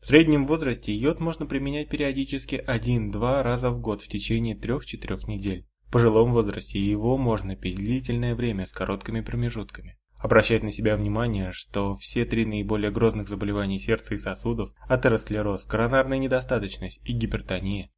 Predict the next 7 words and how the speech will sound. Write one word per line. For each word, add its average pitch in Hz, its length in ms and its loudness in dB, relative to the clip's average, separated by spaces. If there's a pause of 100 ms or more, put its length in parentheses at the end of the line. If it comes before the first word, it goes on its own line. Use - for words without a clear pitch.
(100)
тесно 123 260 2
связаны 120 460 4
между 104 320 -4
собой. 113 400 -6 (320)
Крупнейший 123 500 6
наш 113 300 0
кардиолог 104 680 0